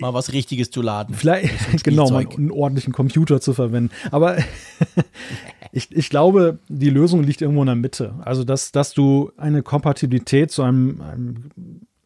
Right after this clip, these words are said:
Speaker 2: herkömmlichen U-S-B-C-Kabel gleichermaßen warst, wie du eben eine magnetisch andockbare Technologie dann, ähm, mit MagSafe verbindest, also das mit, mit U-S-B-C
Speaker 1: Ja.
Speaker 2: verbindest.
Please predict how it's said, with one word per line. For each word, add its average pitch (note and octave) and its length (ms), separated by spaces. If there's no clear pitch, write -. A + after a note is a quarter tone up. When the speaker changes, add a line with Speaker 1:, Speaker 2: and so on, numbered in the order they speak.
Speaker 2:
herkömmlichen D#3+ 680
U-S-B-C-Kabel D3 1000
gleichermaßen C3+ 880
warst, B2 440
wie C3 100
du E3 120
eben D3+ 300
eine C#3+ 280
magnetisch C#3 600
andockbare C#3 1120
Technologie B2+ 720
dann, B2 380
ähm, B2+ 760
mit C3 300
MagSafe C3 420
verbindest, B2 880
also A#2+ 180
das B2 160
mit, B2+ 160
mit D3+ 100
U-S-B-C C#3+ 440
Speaker 1:
Ja. F3 80
Speaker 2:
verbindest. C#3+ 500